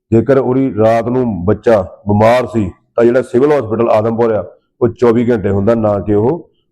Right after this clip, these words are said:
ਉਹ ਤਾਂ ਨਹੀਂ ਬੰਦ ਕਰਾਤਾ ਸਿਵਲ ਹਸਪੀਟਲ। ਸਮਾਜ ਦੇ ਸੰਤਾਂ ਮਹਾਂਪੁਰਸ਼ਾਂ ਦਾ ਆਪਣੇ ਸਮਾਜ ਦੇ ਖਿਲਾਫ ਆ ਬੋਲੀਏ, ਸੋ ਇਹਨੂੰ ਮਰਿਆਦਾ ਦਾ ਰੱਖਣਾ ਚਾਹੀਦਾ ਸੀ, ਆਪਣੇ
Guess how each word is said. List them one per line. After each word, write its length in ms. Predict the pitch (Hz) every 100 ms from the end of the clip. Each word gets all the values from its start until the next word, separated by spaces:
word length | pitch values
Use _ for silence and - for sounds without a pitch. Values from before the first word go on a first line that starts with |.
| -
ਉਹ 160 | 113 143
ਤਾਂ 100 | 156
ਨਹੀਂ 100 | 151
ਬੰਦ 180 | 135 127
ਕਰਾਤਾ 340 | 123 117 120
ਸਿਵਲ 240 | 107 110
ਹਸਪੀਟਲ। 420 | 123 104 95 98 104 _ _ _ _
ਸਮਾਜ 320 | 113 139 117
ਦੇ 120 | 120
ਸੰਤਾਂ 280 | 113 110 127
ਮਹਾਂਪੁਰਸ਼ਾਂ 440 | 131 131 131 139
ਦਾ 60 | 139 143 139 - _ _ -
ਆਪਣੇ 380 | 127 110 147 156
ਸਮਾਜ 360 | 127 127 120 117
ਦੇ 80 |
ਖਿਲਾਫ 220 | 113 113 110
ਆ 80 |
ਬੋਲੀਏ, 420 | 101 101 101 120 131
ਸੋ 520 | - _ _ 120 127
ਇਹਨੂੰ 180 | 143 139
ਮਰਿਆਦਾ 400 | 123 113 104 117
ਦਾ 140 | 117
ਰੱਖਣਾ 260 | 110 110 104
ਚਾਹੀਦਾ 360 | 90 107 127
ਸੀ, 140 | 127 127
ਆਪਣੇ 400 | 113 - 113